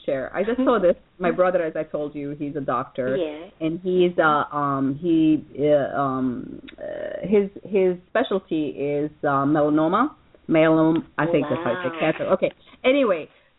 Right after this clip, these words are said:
Speaker 1: so he
Speaker 2: Wow.
Speaker 1: posted today this, which is really kind of relevant to what we're saying here about the caregiver. He said, because he is, like, when you deal with,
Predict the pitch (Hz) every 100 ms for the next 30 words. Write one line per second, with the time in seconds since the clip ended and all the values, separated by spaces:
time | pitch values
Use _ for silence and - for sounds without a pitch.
0 | 254 240 247 285 139 135 466 269 403 -
1 | 214 202 185 185 180 160 - _ - 180
2 | 233 - 226 311 269 302 208 185 190 185
3 | 180 170 - 175 175 - 160 165 - 165
4 | 156 156 151 147 151 151 - 165 156 139
5 | 139 76 - _ - - _ _ 247 277
6 | 254 392 311 349 403 240 151 160 160 196
7 | 196 180 220 214 208